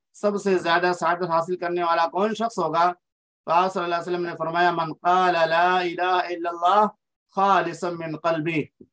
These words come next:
सही बुखारी हदीस नंबर निन्यानवे। जिसने सच्चे दिल से ला इलाहा इल्लल्लाह कहा होगा। तो पता चलता है कि शफाअत उन लोगों के हक में ही होगी जो सच्चे मुवहिद होंगे, जो दुनिया में तौहीद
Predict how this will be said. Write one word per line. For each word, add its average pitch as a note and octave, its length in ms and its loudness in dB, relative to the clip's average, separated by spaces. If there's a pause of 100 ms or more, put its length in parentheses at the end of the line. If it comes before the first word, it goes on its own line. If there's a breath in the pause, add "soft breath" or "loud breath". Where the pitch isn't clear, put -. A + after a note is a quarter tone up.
(360)
सही D#3+ 200 -6
बुखारी E3 420 4
हदीस D#3 260 -6
नंबर D#3+ 220 -4
निन्यानवे। D#3 560 0 (520)
जिसने F3+ 380 0
सच्चे G3+ 420 2
दिल G3 160 2
से G3 200 0
ला F#3+ 480 4
इलाहा F#3 360 0
इल्लल्लाह F3 460 -2
कहा D#3+ 200 0
होगा। D3+ 380 -2 (600)
तो D3+ 80 -8
पता F3+ 220 0
चलता F#3+ 280 2
है G3+ 160 4
कि G3 100 -2
शफाअत F3+ 640 0
उन G3 180 -4
लोगों F3+ 420 2
के F#3 160 -6
हक E3+ 240 -6
में F#3+ 140 0
ही G3+ 220 2 (460)
होगी F#3+ 400 0
जो G3+ 460 2
सच्चे G3+ 680 0
मुवहिद F3 680 0
होंगे, F3 600 2 (420)
जो F3 400 2
दुनिया F3 460 0
में F#3 160 -2
तौहीद F3+ 460 -2